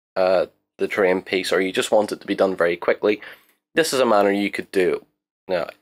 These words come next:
in it, this is one way of doing it quickly,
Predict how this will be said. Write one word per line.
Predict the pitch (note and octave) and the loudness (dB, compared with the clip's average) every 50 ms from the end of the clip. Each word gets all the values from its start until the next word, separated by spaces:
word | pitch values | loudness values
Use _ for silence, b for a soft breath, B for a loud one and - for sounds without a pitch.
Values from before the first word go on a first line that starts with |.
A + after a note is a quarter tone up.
| _ _ | _ _
in | A2 A2 | -2 -2
it, | G#2 - | 0 0
this | - A#2+ - - A#2+ | 0 0 0 0 0
is | G#2 F#2+ - | -2 -2 -2
one | - F#2 G2+ G#2+ G#2+ G#2+ G#2 G2+ - - _ _ | -6 -2 0 2 2 2 0 -2 -8 -12 _ _
way | - G2 F2 F2 E2+ - | 0 2 2 2 2 0
of | - D#2 - | -4 -8 -4
doing | - F2 E2+ E2 E2 - | -2 -2 0 0 -2 -6
it | - - | -8 -4
quickly, | - G#2+ - - D#2 B1+ - | -4 -4 -2 -2 -4 -4 -4